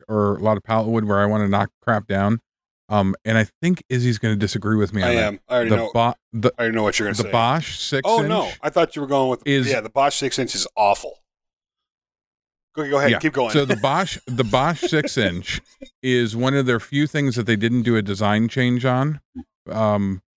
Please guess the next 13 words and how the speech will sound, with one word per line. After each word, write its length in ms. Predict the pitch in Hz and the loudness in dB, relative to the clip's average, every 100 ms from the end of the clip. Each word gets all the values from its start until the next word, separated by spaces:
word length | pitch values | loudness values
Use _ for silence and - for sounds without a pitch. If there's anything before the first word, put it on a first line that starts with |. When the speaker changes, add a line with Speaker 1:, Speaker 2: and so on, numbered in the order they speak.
| _ | _
Speaker 1:
and 140 | 120 120 | -2 0
it's 180 | 117 - | 0 -4
still 520 | - 131 135 127 110 - | -4 0 0 0 -2 -4
made 340 | 113 117 117 | -2 0 0
really 380 | 104 110 123 110 - _ | 0 0 2 0 -4 _
particularly 560 | - 113 156 135 104 101 | -6 -4 0 0 2 0
well, 420 | 95 98 107 175 - _ _ _ - | 0 0 0 0 -6 _ _ _ -6
uh, 260 | 110 104 101 | 0 0 0
but 220 | 104 120 | 0 2
it's 180 | 120 - | 0 -2
violent. 760 | 95 101 107 92 82 - - _ _ | -6 0 0 -2 -8 -16 -18 _ _
Like, 140 | 107 107 | -4 0
it's, 320 | 120 - - | 0 0 -12